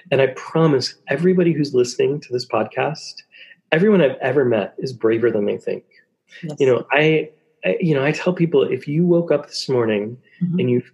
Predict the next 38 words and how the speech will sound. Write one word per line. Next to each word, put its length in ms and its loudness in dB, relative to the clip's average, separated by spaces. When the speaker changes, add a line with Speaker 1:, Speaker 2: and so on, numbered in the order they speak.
Speaker 1:
faced 320 -2
your 140 4
life, 440 -2
you 140 4
are 160 2
braver 400 2
than 220 -2
some 240 -2
people, 500 -10
um, 220 -4
because 320 -2
life 200 4
can 140 0
be 80 2
hard. 460 -2
There 80 2
Speaker 2:
Yeah. 60 -4
Speaker 1:
can 140 0
be 100 0
lots 260 0
of 100 -2
things 240 0
that 160 2
we 100 0
need 160 -4
to 80 -2
encounter, 640 -2
and 140 0
to 100 2
wake 240 4
up 160 2
and 160 0
even 360 2
just 220 -2
know 320 2
there's 180 2
a 60 0
coronavirus 960 -2